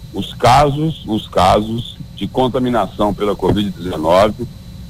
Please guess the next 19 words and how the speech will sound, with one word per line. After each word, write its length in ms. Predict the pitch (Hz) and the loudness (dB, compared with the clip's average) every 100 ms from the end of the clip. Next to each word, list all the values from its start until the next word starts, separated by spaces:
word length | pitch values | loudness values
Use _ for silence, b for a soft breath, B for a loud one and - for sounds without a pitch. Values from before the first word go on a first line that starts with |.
| - - | -16 -2
é, 240 | 85 87 82 | 2 2 2
de 140 | 101 | 0
uns 160 | 101 - | 0 0
trinta 360 | 107 123 104 | 0 2 2
dias 280 | 92 95 90 | 0 0 0
pra 180 | 90 78 | 2 2
cá, 260 | 90 98 | 4 4
voltaram 720 | 101 104 123 95 - 107 117 113 | 4 2 2 2 0 2 2 0
a 20 | |
aumentar, 600 | 101 92 82 82 87 107 - - | -2 -4 -4 0 2 2 -2 -6
estão 500 | 107 101 - 135 147 | -4 -4 -2 2 4
aumentando 480 | 139 123 107 107 101 | 4 2 0 0 0
bastante, 680 | 90 78 - 87 95 95 - - - - - | -2 -2 -4 -2 -2 -4 -10 -12 -16 -14 -4
está 280 | 202 - 135 | -4 4 4
aumentando 640 | 139 131 107 113 127 123 | 4 2 2 2 2 2
o 40 | |
número 260 | 107 107 101 | 0 0 -2
de 100 | 85 | -2
mortes. 480 | 80 80 92 - | -2 2 0 -2